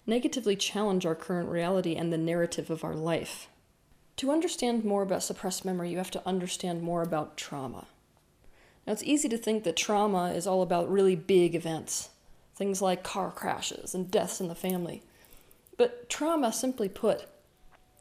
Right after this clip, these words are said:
is any experience emotionally or mentally or physically or all of the above that put us into a state of distress. When the body is put into a state of distress, it has some pretty interesting mechanisms that kick into place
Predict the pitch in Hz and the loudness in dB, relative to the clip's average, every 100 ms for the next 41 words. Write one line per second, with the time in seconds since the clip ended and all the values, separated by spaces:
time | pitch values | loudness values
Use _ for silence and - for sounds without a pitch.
0 | - 220 233 269 247 - - 220 190 180 | -8 0 2 4 2 0 0 2 2 0
1 | 247 185 180 196 - 180 185 247 196 170 | -2 0 2 2 0 -2 0 2 2 0
2 | 170 185 180 185 160 156 185 170 170 165 | 0 -2 -2 0 0 0 -2 -2 -2 -2
3 | 156 160 165 160 170 165 175 240 247 240 | 0 0 0 -2 -2 -2 2 4 4 0
4 | - _ - - - - - 214 - 294 | -12 _ -20 -20 -20 -12 -4 -4 -2 0
5 | 294 - 214 214 220 202 - - 185 170 | 0 0 -2 -2 0 -2 -2 -2 -2 -4
6 | - 151 - - - - - - - _ | -6 -4 -2 -4 -6 -6 -8 -10 -12 _
7 | _ _ - - - - - _ 233 233 | _ _ -20 -20 -20 -20 -20 _ 0 2
8 | 233 254 311 302 285 233 214 214 185 - | 4 6 6 2 0 0 0 0 -2 0
9 | 196 180 - - - - 202 - - - | -2 -2 -2 -2 0 2 0 2 -2 -4
10 | 202 220 220 214 - 302 254 233 214 202 | -4 -2 -2 -4 0 2 2 0 -4 -2
11 | 180 170 170 185 170 - - - - - | 0 0 -2 -4 -6 -4 -4 -6 -10 -12
12 | - - - - - 220 175 165 - - | -12 -12 -4 0 2 2 0 -6 -8 -2
13 | 170 123 - - | -2 -2 -6 -6